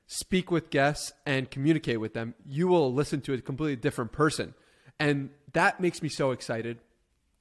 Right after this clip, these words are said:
because it shows that just by doing the work, you can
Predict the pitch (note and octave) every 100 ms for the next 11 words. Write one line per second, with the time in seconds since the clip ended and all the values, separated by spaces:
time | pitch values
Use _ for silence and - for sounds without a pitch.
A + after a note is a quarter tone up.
0 | - C3 C#3+ E3 C#3 - _ - C#3+ -
1 | D3+ C#3+ E3+ F#3+ - - C3+ B2 - -
2 | D#3+ - - D3+ A#2+ C#3+ D3+ B2 A2 A#2+
3 | F3+ - - _ _ - C3+ F3 - E3
4 | C#3